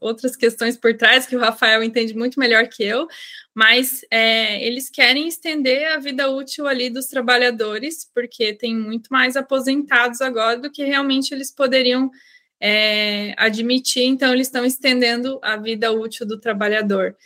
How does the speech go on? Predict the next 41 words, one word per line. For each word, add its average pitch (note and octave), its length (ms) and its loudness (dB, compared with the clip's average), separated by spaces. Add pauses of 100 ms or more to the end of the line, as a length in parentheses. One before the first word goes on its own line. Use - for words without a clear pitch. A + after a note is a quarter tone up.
(380)
E G#3+ 340 0
os G#3 140 -2
franceses A3+ 480 0
estão C4 320 2
indignados D4 640 2
com - 160 -12
isso, E4+ 360 -2
mas G#3 420 2
a A#3 100 4
hora A3 160 2
que A3+ 200 -8
vier A3+ 420 2
é A3+ 100 2
goela A3 320 2
abaixo C4 540 0
e F4 140 -2
isso C4+ 240 -8
vai C4+ 160 4
diminuir C4+ 580 0
as F4 140 -2
oportunidades D#4+ 800 -2
pra D4+ 220 -6
nós C4+ 260 0
estrangeiros C#4 640 -2
também, E4 560 -4
porque G3+ 300 -10
vai G#3 180 -2
aumentar A3 420 -4
o A3+ 40 -4
tempo A#3 340 -4
de A#3 120 -8
trabalho A#3+ 500 0
dos C#4+ 160 -10
caras. B3+ 520 2 (360)
Então, B3+ 420 -2 (220)
se - 300 -2
você A4+ 340 2
tem C#4+ 260 4
o C4+ 40 0
desejo A#3+ 540 4
de G#3 400 -6